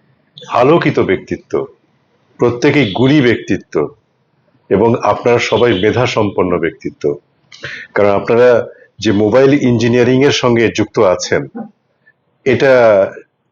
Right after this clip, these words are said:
মানে একেবারেই চারটিখানি বিষয় না।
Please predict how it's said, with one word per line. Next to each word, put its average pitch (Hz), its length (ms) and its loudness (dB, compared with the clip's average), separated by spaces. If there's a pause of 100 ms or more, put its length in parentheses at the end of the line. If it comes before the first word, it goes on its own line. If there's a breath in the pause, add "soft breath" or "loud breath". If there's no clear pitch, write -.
(120)
মানে 104 420 0
একেবারেই 139 380 2 (840 loud breath)
চারটিখানি 156 540 0
বিষয় 95 420 0
না। 71 160 -4